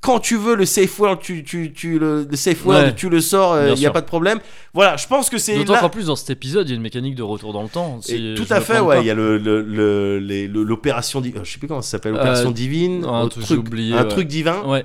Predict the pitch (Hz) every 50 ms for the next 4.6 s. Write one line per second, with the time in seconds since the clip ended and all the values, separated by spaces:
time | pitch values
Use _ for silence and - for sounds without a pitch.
0 | - - 117 123 123 - 233 226 180 170 170 151 151 160 - - 131 127 117 -
1 | - - - - - - 147 147 135 - 196 220 214 208 - 151 139 127 - 143
2 | 131 - 175 175 160 143 135 - - - - - - - - - 113 - - 131
3 | 135 139 131 123 113 107 101 95 92 87 87 80 76 67 - - - 90 98 113
4 | 143 160 - - 165 160 151 156 165 180 196 190